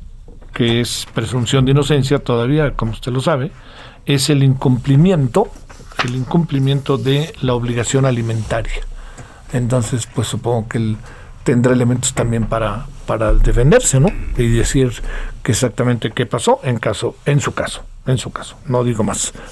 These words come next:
Entonces, el dueño del Baby O detenido, esas son las razones. Yo le especulé demasiado y, bueno, un poco dije qué puede tener que ver, en fin, le, le di varias vueltas a las cosas,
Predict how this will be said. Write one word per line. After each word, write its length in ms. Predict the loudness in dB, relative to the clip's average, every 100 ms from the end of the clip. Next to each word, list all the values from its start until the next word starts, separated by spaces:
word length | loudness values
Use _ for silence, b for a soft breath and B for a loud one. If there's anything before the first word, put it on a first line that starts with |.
| B
Entonces, 240 | -6 -6
el 80 | -8
dueño 200 | -6 -4
del 100 | -2
Baby 260 | 0 4
O 80 | 4
detenido, 580 | 2 0 0 2 2 0 -2
esas 200 | -2 2
son 160 | 2
las 160 | 2 0
razones. 540 | -4 -4 -6 -6 -8
Yo 140 | -2 0
le 60 |
especulé 440 | 0 -6 -6 0 2
demasiado 500 | 2 0 2 2 0 B B B B
y, 460 | -4 -4 -2 -4 -2
bueno, 240 | 0 0
un 160 | 2 0
poco 240 | 0 0
dije 180 | 2 0
qué 140 | 0 0
puede 220 | 0 -2
tener 260 | -4 -6
que 100 | -6
ver, 300 | -4 -2 0
en 80 | 0
fin, 240 | 0 2 2
le, 140 | 0
le 120 | 0
di 100 | 2
varias 220 | 2 2
vueltas 240 | 0 -2 -2
a 60 |
las 120 | -4 -2
cosas, 460 | 0 0 -2 B